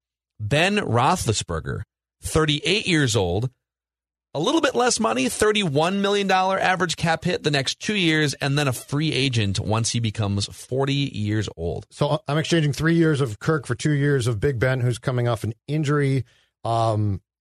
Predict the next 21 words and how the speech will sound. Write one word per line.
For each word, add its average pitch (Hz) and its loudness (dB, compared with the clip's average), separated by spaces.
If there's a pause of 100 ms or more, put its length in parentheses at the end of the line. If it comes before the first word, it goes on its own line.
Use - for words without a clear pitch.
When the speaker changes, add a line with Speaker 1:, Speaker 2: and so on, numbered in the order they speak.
(300)
Speaker 2:
I 143 -2
used 185 0
to 214 0
like 214 2
Big 160 0
Ben, 151 2
but 131 0
I 120 -2
have 117 0
n-, 123 -8 (120)
no 160 -2
clue 147 -2
if 107 -2
he's 110 0
still 120 -2
going 113 -2
to 98 -2
be 110 0
good. 135 2
He, 101 0
uh, 90 -2